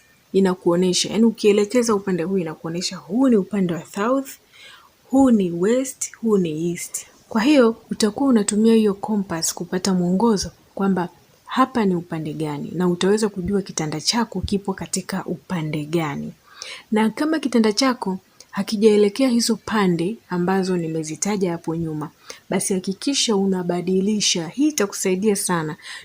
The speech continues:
na utaweza kupata matokeo papo hapo. Yaani katika usiku huo huo ambao utabadilisha, utaona jinsi ambavyo unapata usingizi mzuri, utaona jinsi ambavyo unaamka ukiwa na nguvu,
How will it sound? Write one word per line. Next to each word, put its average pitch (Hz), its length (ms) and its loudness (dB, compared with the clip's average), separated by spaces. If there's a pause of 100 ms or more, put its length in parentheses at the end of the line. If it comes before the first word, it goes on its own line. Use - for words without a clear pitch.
na 233 120 6
utaweza 262 580 4
kupata 226 400 -2
matokeo 196 500 2
papo 311 460 -2
hapo. 214 420 0 (340)
Yaani 254 160 6
katika 240 280 2
usiku 277 440 2
huo 285 200 4
huo 254 160 6
ambao 214 240 2
utabadilisha, 175 920 0 (360)
utaona 226 500 4
jinsi 208 280 0
ambavyo 196 300 0
unapata 190 600 -4
usingizi 170 680 -2
mzuri, 220 560 -2 (420)
utaona 226 440 4
jinsi 233 280 0
ambavyo 208 420 2
unaamka 202 720 2
ukiwa 196 440 0
na 170 180 -4
nguvu, 180 540 -2